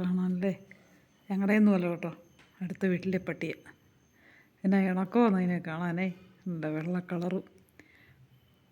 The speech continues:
പക്ഷെ ന-, അറിയുന്നതുകൊണ്ട്, അറിയാത്തവരൊക്കെ ചെന്ന് കഴിഞ്ഞാൽ അതിൻ്റെ കുര കേട്ടാണല്ലോ, എന്നാ ഭയങ്കര കുരയാന്നറിയോ, വരുന്നവര് പേടിച്ചു പോവും. ഇപ്പം എന്നാ ഇണക്കോ,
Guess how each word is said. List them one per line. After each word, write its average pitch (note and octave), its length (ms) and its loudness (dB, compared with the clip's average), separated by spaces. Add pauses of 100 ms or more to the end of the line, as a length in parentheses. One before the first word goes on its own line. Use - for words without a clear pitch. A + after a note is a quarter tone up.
(160)
പക്ഷെ G3 220 2
ന-, D#3+ 160 2
അറിയുന്നതുകൊണ്ട്, G3 600 8 (100)
അറിയാത്തവരൊക്കെ G3 640 4
ചെന്ന് G#3 160 8
കഴിഞ്ഞാൽ G#3 260 8 (140)
അതിൻ്റെ F3 260 2
കുര C#3+ 160 0 (120)
കേട്ടാണല്ലോ, D3 480 -2
എന്നാ D3 320 0
ഭയങ്കര D3+ 280 0 (100)
കുരയാന്നറിയോ, D#3+ 560 -2 (300)
വരുന്നവര് E3+ 420 -2
പേടിച്ചു D#3+ 320 -6
പോവും. C3+ 160 -8 (760)
ഇപ്പം - 200 0
എന്നാ F3 220 2
ഇണക്കോ, F3 300 0